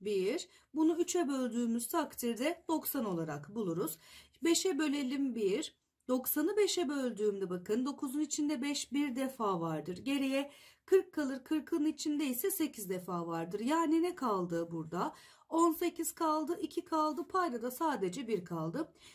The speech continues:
O halde otuz altı bölü birden otuz altı sayfasını okumuştur diyebiliriz. Daha sonra iki yüz yetmiş sayfa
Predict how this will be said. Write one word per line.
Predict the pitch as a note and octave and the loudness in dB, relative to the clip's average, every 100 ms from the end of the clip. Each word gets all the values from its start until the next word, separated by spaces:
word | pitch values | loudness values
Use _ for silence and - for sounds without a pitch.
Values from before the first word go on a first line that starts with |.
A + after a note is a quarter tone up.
| - | -2
O | F#4+ | 2
halde | D#4+ A#3 F3 F3+ G#3+ - | 4 4 2 0 -2 -2
otuz | D#4+ D4+ D4 | -4 -4 -2
altı | D#4 D4+ D4+ D4+ | 0 0 -2 -6
bölü | B3 G3+ F#3+ | -4 -2 -2
birden | C4 B3 F3 E3+ F3+ C4 D4+ | -2 -4 -4 -4 -4 -4 -4
otuz | E4+ E4 C#4+ | -4 -2 2
altı | D4+ D4+ D4+ - | 2 2 -2 -2
sayfasını | F#4 D#4+ D#4 C4+ - B3 E4+ G#4 _ - | 0 0 -2 -4 0 2 2 0 _ -6
okumuştur | C#4+ D#4+ C#4 C4 - A#3 A#3+ | -4 2 2 0 -4 -4 -2
diyebiliriz. | A3 F#3+ D#3+ D3 F#3+ G#4 - - - - | 0 0 0 -2 -4 -6 -8 -16 -20 -6
Daha | F#4 F4+ G#4 | 2 4 4
sonra | G#4 E4+ C#4 C#4 - - - | 4 4 4 0 -8 -14 -6
iki | D#4 - | -4 2
yüz | F4 D#4+ | 4 4
yetmiş | E4+ F4 E4+ F4+ | 2 2 0 2
sayfa | - E4 D4+ D4+ - C#4+ F3+ - | 2 2 -2 -2 0 2 2 -2